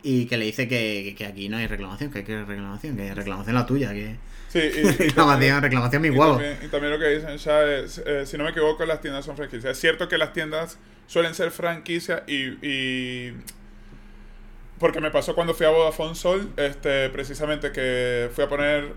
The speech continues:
Speaker 2: eh, tenía una queja precisamente porque una de las cosas que me habían ofrecido dur-, durante el paquete era que me iban a, o sea, había contratado las líneas con la adquisición de un dispositivo móvil, el dispositivo móvil nunca
Speaker 1: Sí.
Speaker 2: llegó,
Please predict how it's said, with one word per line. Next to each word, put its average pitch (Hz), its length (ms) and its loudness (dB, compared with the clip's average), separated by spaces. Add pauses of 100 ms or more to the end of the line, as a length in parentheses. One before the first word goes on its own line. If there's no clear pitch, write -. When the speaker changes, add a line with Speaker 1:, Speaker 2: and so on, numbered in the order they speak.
Speaker 2:
eh, 123 80 -8
tenía 135 220 -4
una 143 180 -2
queja 151 260 2
precisamente 143 460 -6
porque 139 380 -4
una 139 180 -6
de 139 80 -2
las 147 80 -2
cosas 147 240 -8
que 156 80 -8
me 147 80 -6
habían 143 300 -6
ofrecido 147 440 -4 (180)
dur-, - 140 -10
durante 131 260 -6
el - 40 -8
paquete 127 400 -4
era 139 340 0
que 135 240 -4
me 123 360 -6
iban 127 180 -6
a, 135 320 -6
o - 40 -14
sea, 117 260 -8 (180)
había 131 920 0
contratado 143 1000 2
las 139 260 0
líneas 170 380 -4 (540)
con 156 220 2
la 160 80 0
adquisición 143 500 -10
de 135 60 -10
un 135 60 -12
dispositivo 131 460 -10
móvil, 156 300 -2
el 135 100 -2
dispositivo 135 460 -8
móvil 135 280 -2
nunca 127 200 0
Speaker 1:
Sí. - 40 2
Speaker 2:
llegó, 151 340 0